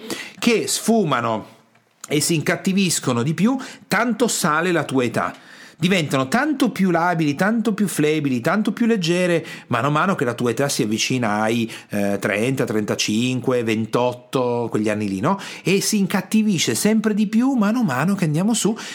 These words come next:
mano a mano che arriviamo ai sessanta, sessantacinque, settanta, perché dici, "Porca miseria, dieci miliardi di dollari in quattro anni, io mi sto facendo un beep così tutti i giorni e non riesco a ottenere quel tipo di risultato, la mia azienda fattura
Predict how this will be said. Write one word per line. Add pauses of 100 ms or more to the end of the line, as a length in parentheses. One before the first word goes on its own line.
mano
a
mano
che
arriviamo
ai
sessanta,
sessantacinque,
settanta,
perché
dici,
"Porca
miseria, (300)
dieci
miliardi
di
dollari (280)
in
quattro
anni,
io
mi
sto
facendo
un
beep (260)
così
tutti
i
giorni (420)
e
non
riesco
a
ottenere
quel
tipo
di
risultato,
la
mia
azienda
fattura